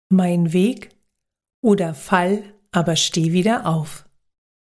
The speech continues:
Inhalt: Warum wird einigen Menschen erst Jahre später bewusst, manchen auch nie, dass es so kommen musste?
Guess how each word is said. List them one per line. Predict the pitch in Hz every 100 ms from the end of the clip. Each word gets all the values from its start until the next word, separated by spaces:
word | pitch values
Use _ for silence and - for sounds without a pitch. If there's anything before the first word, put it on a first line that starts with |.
| _ _
Inhalt: | - 202 151 160 160 - - _ _ _ _ _ _ _ _ -
Warum | 180 214 240 269 262
wird | 180 175
einigen | 175 190 247 202 170 160
Menschen | 160 196 - 196
erst | 175 175 - 170
Jahre | 165 233 262 202
später | 202 - 202 196
bewusst, | 151 160 151 185 208 - - - _ _ _ -
manchen | 170 160 160 190 180
auch | 165 -
nie, | 175 170 185 202 - _ _ - -
dass | 151 202
es | -
so | 202
kommen | - 208 226 220
musste? | 254 294 - - 156 160